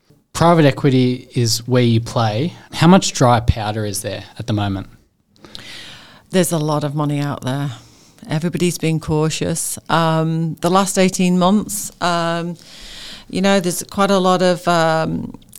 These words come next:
Speaker 2: I think it's, I can't remember the figures, but three point five or three point eight trillion, um, dry powder out there. From my own personal experience, I know that a lot of private equity funds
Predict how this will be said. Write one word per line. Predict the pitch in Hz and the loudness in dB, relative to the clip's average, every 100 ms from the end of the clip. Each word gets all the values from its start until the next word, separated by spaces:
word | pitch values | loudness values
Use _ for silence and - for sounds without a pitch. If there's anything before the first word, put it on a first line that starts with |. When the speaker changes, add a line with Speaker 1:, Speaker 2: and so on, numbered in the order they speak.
| - | -10
Speaker 2:
I | |
think | 160 170 | -6 -4
it's, | 160 - - 143 147 _ | -6 -6 -10 -10 -16 _
I | - - | -20 -18
can't | - 160 | -10 -6
remember | 143 147 | -4 -4
the | 143 | -6
figures, | - 156 156 151 | -6 -4 -4 -4
but | 143 - - - - | -8 -12 -20 -20 -20
three | - 175 | -8 -8
point | 165 - 165 165 - | -8 -8 -8 -8 -10
five | - - 143 147 160 156 | -14 -14 -8 -4 -2 -2
or | 143 | -4
three | - 156 | -4 -4
point | 156 - | -4 -2
eight | 143 - | -2 -2
trillion, | - 165 160 156 143 147 135 139 - - | -2 0 0 2 2 2 0 -2 -4 -4
um, | 139 135 139 131 147 139 _ _ | -2 0 0 -2 -6 -10 _ _
dry | - 147 139 | -2 0 0
powder | 147 147 143 135 | 0 0 0 0
out | 113 - | -2 -2
there. | 139 135 151 - - - - - - - _ | -2 -2 -4 -8 -20 -20 -18 -18 -20 -20 _
From | - 190 | 2 4
my | 190 | 6
own | 170 202 208 | 6 6 6
personal | - 185 175 - | 4 4 2 0
experience, | 165 - - 165 160 160 151 - | -2 -2 -2 2 2 2 0 -2
I | 165 | 0
know | 165 160 | 0 0
that | 156 - - | -2 -4 -4
a | |
lot | 151 160 165 | -2 -2 -2
of | 156 | -2
private | 160 156 - | 0 0 -2
equity | 156 - - | -6 -8 -8
funds | 151 156 156 156 151 | -6 -2 -2 -2 -4